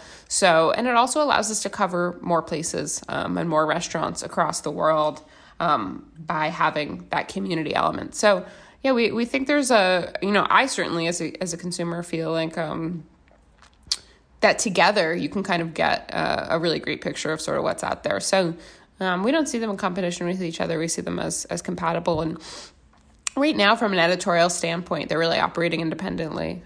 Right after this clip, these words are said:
Um, but that's not to say, you know, our, our Infatuation editorial team in general is not, um, I've, I've, I'm working across both brands, but in general, our Infatuation writers and cities are not the ones writing the Zagat, you know, are not,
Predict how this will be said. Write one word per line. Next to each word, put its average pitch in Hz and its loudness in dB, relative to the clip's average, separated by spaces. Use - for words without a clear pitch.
Um, 160 -2
but 160 4
that's 175 2
not 165 0
to 185 -8
say, 160 -2
you 170 0
know, 165 6
our, 160 4
our 170 6
Infatuation 165 -2
editorial 160 -2
team 185 -4
in 175 -4
general 220 2
is 170 -2
not, 160 0
um, 156 -2
I've, 180 2
I've, 170 -2
I'm 185 2
working 175 2
across 165 -2
both 170 0
brands, 175 2
but 156 0
in 196 0
general, 170 8
our 165 6
Infatuation 165 0
writers 160 0
and 160 -2
cities 160 -2
are 160 0
not 156 -2
the 180 -4
ones 160 0
writing 156 0
the 160 -4
Zagat, 175 -2
you 185 -2
know, - -4
are 160 0
not, 147 -2